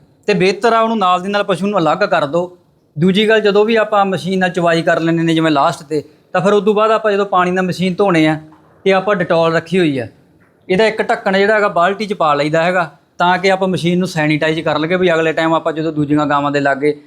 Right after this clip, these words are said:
ਤਾਂ ਉਹ ਬੈਕਟੀਰੀਆ ਰਹਿਤ ਹੋਵੇ, ਉਹਨਾਂ ਨੂੰ ਕੋਈ ਪ੍ਰੋਬਲਮ ਦੂਜੀਆਂ 'ਚ ਨਾ ਇਹਦੇ ਤੋਂ ਜਾਵੇ। ਇਹ ਚੀਜ਼ਾਂ ਦਾ, ਛੋਟੀਆਂ ਛੋਟੀਆਂ ਚੀਜ਼ਾਂ ਦਾ ਆਪਾਂ ਖਿਆਲ ਰੱਖਾਂਗੇ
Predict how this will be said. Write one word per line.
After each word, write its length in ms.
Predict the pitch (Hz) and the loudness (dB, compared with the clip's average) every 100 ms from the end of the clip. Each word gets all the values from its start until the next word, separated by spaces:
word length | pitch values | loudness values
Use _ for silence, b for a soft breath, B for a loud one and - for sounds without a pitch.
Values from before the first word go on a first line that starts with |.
| B | B
ਤਾਂ 100 | - | -2
ਉਹ 40 | 185 | -2
ਬੈਕਟੀਰੀਆ 500 | 165 - 175 190 190 | -2 0 0 2 2
ਰਹਿਤ 280 | 151 170 180 | 2 0 -2
ਹੋਵੇ, 160 | 160 | -2
ਉਹਨਾਂ 140 | 170 185 | -2 -4
ਨੂੰ 80 | 170 | -4
ਕੋਈ 100 | 156 | -4
ਪ੍ਰੋਬਲਮ 420 | 156 165 180 180 | 0 0 0 -4
ਦੂਜੀਆਂ 400 | 156 147 170 190 | -4 0 0 0
'ਚ 80 | 175 | 0
ਨਾ 160 | 143 139 | 0 0
ਇਹਦੇ 160 | 160 | -2
ਤੋਂ 140 | 160 139 | -4 -2
ਜਾਵੇ। 280 | 135 131 - _ _ _ _ | -2 -2 -8 _ _ _ _
ਇਹ 160 | 208 233 | -2 -2
ਚੀਜ਼ਾਂ 340 | 214 202 214 | -2 0 2
ਦਾ, 140 | 208 202 | 2 0
ਛੋਟੀਆਂ 320 | 170 185 214 | 0 0 0
ਛੋਟੀਆਂ 300 | 190 202 214 | 0 0 -2
ਚੀਜ਼ਾਂ 280 | 196 180 185 | -2 0 0
ਦਾ 60 | |
ਆਪਾਂ 240 | 180 190 185 - _ | 2 0 -2 -6 _
ਖਿਆਲ 320 | - 143 156 | -2 2 2
ਰੱਖਾਂਗੇ 440 | 156 156 156 156 | 0 -2 -2 0